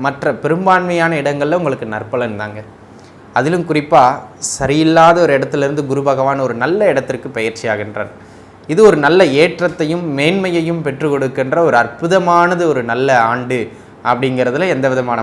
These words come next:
மாற்று கருத்தும் கிடையாது. சரிங்களா? சரி, இப்ப பார்த்துக்கிட்டீங்க அப்படின்னு சொன்னா உத்தியோகம், நல்ல வேலை கிடைக்கும்.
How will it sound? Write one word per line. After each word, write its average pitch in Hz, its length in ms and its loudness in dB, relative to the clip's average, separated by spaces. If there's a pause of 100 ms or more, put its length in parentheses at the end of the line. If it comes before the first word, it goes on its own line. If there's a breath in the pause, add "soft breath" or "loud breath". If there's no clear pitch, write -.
(100)
மாற்று 120 320 -6
கருத்தும் 120 300 -6
கிடையாது. 101 340 -4 (120)
சரிங்களா? 127 340 -6 (300)
சரி, - 140 -8 (400 loud breath)
இப்ப - 220 -12
பார்த்துக்கிட்டீங்க 151 480 0 (100)
அப்படின்னு 110 300 -8
சொன்னா 127 200 -6 (1600 loud breath)
உத்தியோகம், 151 440 2 (920 loud breath)
நல்ல 208 140 6 (100)
வேலை 131 200 6
கிடைக்கும். 107 340 -6